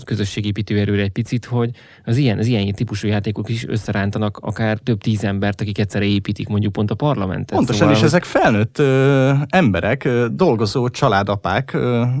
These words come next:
Speaker 2: esetleg anyák, akik tényleg megbeszélik, hogy jó, akkor,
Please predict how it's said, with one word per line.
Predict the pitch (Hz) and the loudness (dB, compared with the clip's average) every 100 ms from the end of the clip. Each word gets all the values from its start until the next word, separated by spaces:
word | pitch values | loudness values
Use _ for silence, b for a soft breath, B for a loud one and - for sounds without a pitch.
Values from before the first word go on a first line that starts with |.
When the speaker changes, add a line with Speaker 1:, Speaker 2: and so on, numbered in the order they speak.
| - 127 135 92 | -4 -8 -8 -8
Speaker 2:
esetleg | - 107 104 104 | -6 -6 -2 -2
anyák, | 104 110 147 - B B | 0 2 0 -2 B B
akik | - 143 202 - | -6 -4 -4 -2
tényleg | - 110 123 | 0 0 2
megbeszélik, | 110 98 135 175 160 | 2 2 0 0 0
hogy | 196 190 | 0 2
jó, | 127 | 2
akkor, | 113 123 - 127 | 2 0 -2 -2